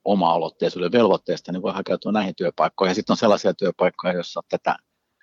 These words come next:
mikromanagerointia ei ole. Ja sitten taas se voi olla innostava niille ihmisille, jotka haluaakin olla oma-aloitteisia. Eli tavallaan sen yrityksen filosofia, julkilausuminen työntekijöille on tosi tärkeä, niin että ne ihmiset, jotka siitä viihtyy, hakeutuu sinne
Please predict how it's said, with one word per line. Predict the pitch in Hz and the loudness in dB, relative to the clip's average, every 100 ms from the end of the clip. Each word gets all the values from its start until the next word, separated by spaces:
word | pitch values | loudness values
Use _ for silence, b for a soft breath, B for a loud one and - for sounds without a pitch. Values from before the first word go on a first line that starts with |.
| _ _ _ _ _ _ _ - - - | _ _ _ _ _ _ _ -20 -20 -6
mikromanagerointia | 101 - 95 87 87 90 90 85 - 90 | -4 -4 -2 0 0 0 -2 -2 0 2
ei | 117 104 | 4 4
ole. | 95 92 85 B 131 - | 4 2 2 B -18 -12
Ja | 90 | -8
sitten | 95 - | -6 0
taas | 90 - - | 2 2 -6
se | - 101 | -8 -2
voi | 92 | 2
olla | 92 | 2
innostava | 101 87 - 90 90 | 2 -2 -4 -2 -2
niille | 90 85 | -2 -4
ihmisille, | 82 85 90 | -6 -8 -4
jotka | 87 - 82 | -4 -4 0
haluaakin | 107 82 78 - | 2 2 0 -4
olla | - - - | -10 -8 -8
oma-aloitteisia. | - - 104 - 98 - 92 | -8 -8 -8 -10 -10 -6 -6
Eli | 90 90 _ - B B B B _ | -4 -6 _ -20 B B B B _
tavallaan | 104 233 104 95 | 2 4 6 4
sen | 87 95 - _ - | 2 -2 -2 _ 0
yrityksen | 123 120 92 - 87 | 2 4 0 -6 -8
filosofia, | - 131 110 90 92 - 85 | 0 4 4 2 -4 -2 0
julkilausuminen | 98 113 - 95 95 87 82 78 78 82 - | 2 2 0 -2 0 -2 -4 -6 -8 -10 -8
työntekijöille | - 92 - - - - - - | -2 -2 -2 -10 -8 -8 -10 -10
on | - - - | -12 -12 0
tosi | 131 107 | 2 2
tärkeä, | 90 85 - - 78 80 - | 0 -2 -4 -8 -10 -10 -10
niin | 107 101 | -4 -2
että | 113 | 0
ne | 110 | 0
ihmiset, | 92 87 - | 0 -4 -12
jotka | - - | -14 -8
siitä | 90 104 | -2 4
viihtyy, | 127 - - 95 | 4 2 -2 -2
hakeutuu | 107 - 101 92 95 | -2 -2 0 0 -4
sinne | - | -6